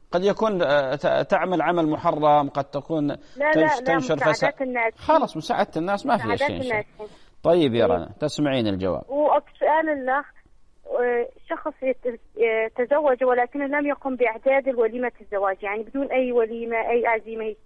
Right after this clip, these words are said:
Speaker 2: بس زواج.
Speaker 1: و-،
Speaker 2: هل يصح هذا الزواج؟
Speaker 1: وأشهر الزواج أشهره؟
Speaker 2: إيه، إيه، يعني صار زواج، بس هو ما سوى أي،
Speaker 1: لكن الناس
Speaker 2: أي وليمة،
Speaker 1: عرفوا،
Speaker 2: أي
Speaker 1: عرفوا بأن فلان تزوج فلانة؟
Speaker 2: إيه، إيه.
Speaker 1: عرف الناس، ها؟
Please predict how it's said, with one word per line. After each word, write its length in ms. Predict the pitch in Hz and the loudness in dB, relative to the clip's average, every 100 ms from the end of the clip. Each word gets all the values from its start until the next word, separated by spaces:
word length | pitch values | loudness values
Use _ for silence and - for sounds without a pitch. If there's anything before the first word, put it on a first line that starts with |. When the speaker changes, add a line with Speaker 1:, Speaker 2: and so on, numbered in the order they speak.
| - | -4
Speaker 2:
بس 80 | 262 254 | -4 -2
زواج. 280 | 208 190 185 - - - - - - - | 0 0 -2 -8 -20 -20 -20 -20 -20 -10
Speaker 1:
و-، 140 | - 240 | -2 2
Speaker 2:
هل 80 | 254 | 2
يصح 300 | - 269 254 | 0 -4 -2
هذا 180 | 254 | -2
الزواج؟ 280 | 262 294 359 - - - | -4 -4 -6 -8 -14 -4
Speaker 1:
وأشهر 440 | 123 160 - 160 | 0 0 0 0
الزواج 500 | 156 147 147 160 151 | 0 2 4 6 4
أشهره؟ 600 | 139 - 160 170 156 190 220 - - - _ - - - - - - _ _ - - - - - - - - - - | 0 -2 2 4 4 0 -6 -16 -20 -20 _ -20 -20 -20 -20 -20 -20 _ _ -20 -20 -20 -20 -20 -20 -20 -20 -20 -8
Speaker 2:
إيه، 160 | 269 269 | -2 0
إيه، 180 | 226 220 | 2 0
يعني 220 | 196 196 - | -2 -8 -6
صار 160 | 254 240 208 | -2 -2 0
زواج، 260 | 196 190 - - | 0 -2 -4 -6
بس 200 | 233 269 | -6 -2
هو 120 | 277 | 0
ما 160 | 262 233 | 0 -2
سوى 240 | - 156 - | -2 -2 2
أي، 160 | 277 | 2
Speaker 1:
لكن 320 | 262 127 143 139 | 2 0 0 0
الناس 360 | 147 165 - | 2 2 2
Speaker 2:
أي 60 | 139 | 4
وليمة، 120 | 165 | 4
Speaker 1:
عرفوا، 220 | 156 143 | 2 2
Speaker 2:
أي 80 | 123 | 2
Speaker 1:
عرفوا 360 | 135 160 143 135 | 4 4 2 -2
بأن 320 | 127 143 139 | -2 0 -2
فلان 320 | 143 156 151 | -4 -4 -4
تزوج 440 | 143 135 147 143 | -4 -2 0 0
فلانة؟ 520 | 139 143 147 165 170 - - - - - - - - _ - | -2 -2 0 0 -4 -8 -20 -20 -20 -20 -20 -20 -20 _ -8
Speaker 2:
إيه، 120 | 240 220 | -2 0
إيه. 120 | 208 - - - | 0 -2 -20 -2
Speaker 1:
عرف 280 | 131 165 120 | 2 2 2
الناس، 380 | 113 98 87 - | -2 -2 -4 -2
ها؟ 220 | 147 170 | -2 -2